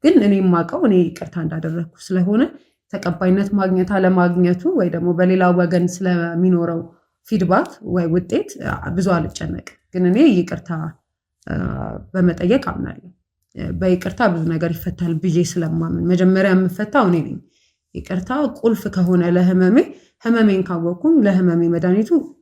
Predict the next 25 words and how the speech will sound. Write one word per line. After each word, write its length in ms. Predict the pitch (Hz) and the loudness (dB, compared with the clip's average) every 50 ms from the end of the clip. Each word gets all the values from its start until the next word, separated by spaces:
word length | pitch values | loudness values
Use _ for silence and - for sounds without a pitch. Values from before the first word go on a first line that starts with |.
| _ _ - | _ _ -8
ይቅርታ 320 | 180 180 - - - - - | -8 -6 -6 -8 -10 -10 -16
ነው 140 | - - - | -12 -10 -8
ብዬ 160 | - - - - - | -6 -4 -2 -2 -2
ነው 120 | - - | -4 -4
የማስበው። 440 | - - 180 180 - - - - 180 | -4 -6 -8 -8 -10 -12 -10 -8 -8
ምክንያቱም 460 | 180 180 - 180 175 175 180 247 277 277 - - _ _ _ _ - | -8 -8 -8 -6 -6 -4 -2 -2 -4 -4 -4 -12 _ _ _ _ -4
የታመምኩት 640 | - - 233 220 208 180 165 170 165 - 185 - | -2 0 2 2 4 4 2 0 -2 -6 -10 -10
በሰው 300 | - 175 160 - 175 170 | -8 -8 -6 -6 -6 -8
ከሆነ፣ 200 | 160 - 175 165 165 | -8 -8 -6 -4 -2
የታመምኩት 600 | 170 175 175 185 180 180 175 170 180 175 - 180 - | -2 -2 -2 -2 0 0 0 0 -2 -4 -8 -12 -8
በዛ 220 | - 190 180 165 175 170 | -4 -2 0 0 0 0
ጉዳይ 300 | 165 180 165 180 175 175 | 0 -2 -2 -2 -4 -4
ከሆነ፣ 240 | 180 - 196 196 226 311 - - - _ _ _ _ _ _ _ _ _ _ _ | -4 -6 -4 -2 -2 -2 -4 -6 -14 _ _ _ _ _ _ _ _ _ _ _
እ፣ 80 | - - - - - - - - - - - - - | -20 -18 -16 -16 -16 -16 -16 -16 -16 -18 -16 -10 -6
መፍትሄው 440 | - 202 190 196 - 185 180 170 165 | -4 -4 -4 -4 -4 -2 -2 -2 0
ብዬ 200 | 160 165 160 160 | -2 -4 -4 -4
የማስበው 520 | 165 170 175 170 160 - - 208 233 277 254 | -4 -4 -4 -4 -6 -8 -8 -4 -2 -2 0
ራሱ 220 | 190 175 165 160 - | 0 -2 -4 -4 -6
ይቅርታ 340 | - 190 - - 165 - - 180 175 | -10 -10 -8 -10 -12 -10 -8 -10 -8
ነው። 200 | 180 190 185 - _ _ _ _ _ _ _ _ _ _ _ _ _ _ _ _ _ _ _ - | -8 -8 -10 -12 _ _ _ _ _ _ _ _ _ _ _ _ _ _ _ _ _ _ _ -8
እና 180 | 175 175 175 175 - 208 202 196 180 175 175 | -6 -4 -4 -2 -2 -2 -2 -2 -2 -2 -2
ይቅርታ 380 | - 165 160 160 - 180 - - 185 180 | -4 -4 -4 -6 -8 -10 -6 -4 -4 -4
ስኬት 280 | 180 - - 175 180 | -4 -4 -6 -6 -4
ነው 140 | - 185 175 | -2 -2 -2
ላልሹ 280 | 175 180 185 185 - | 0 0 0 -2 -4